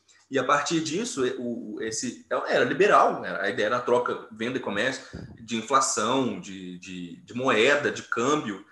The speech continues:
tudo definido em termos de troca, direto, objetivo. E o escravo era um,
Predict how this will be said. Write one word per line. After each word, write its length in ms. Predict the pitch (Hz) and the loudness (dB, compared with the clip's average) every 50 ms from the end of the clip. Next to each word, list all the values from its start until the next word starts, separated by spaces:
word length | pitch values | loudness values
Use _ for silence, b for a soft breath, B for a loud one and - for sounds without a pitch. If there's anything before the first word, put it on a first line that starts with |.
| b b b b - | b b b b -4
tudo 160 | 175 180 185 | -2 -2 -2
definido 360 | 254 269 - 226 175 185 196 | -2 -4 -2 -2 -2 -2 -2
em 40 | 247 | -2
termos 320 | 240 - 240 220 226 254 269 | -4 -4 -4 -2 -2 -2 -4
de 80 | - | -2
troca, 380 | - 226 202 196 185 - - 156 | 0 4 4 6 4 4 2 -2
direto, 400 | 139 160 190 196 156 - - - | -2 0 2 2 2 2 0 -4
objetivo. 720 | - 127 170 180 180 - 196 180 156 127 101 90 90 - _ _ | -4 -4 -4 -4 -4 -4 -4 -4 -4 -4 -6 -10 -12 -16 _ _
E 160 | - 107 107 | -6 -4 -2
o 220 | 107 110 117 113 110 | -2 -2 -2 -4 -4
escravo 440 | 110 - - 127 117 123 127 - 175 | -6 -2 2 6 6 6 6 6 4
era 100 | 175 185 202 | 2 2 2
um, 240 | 233 294 330 330 | 0 -4 -6 -8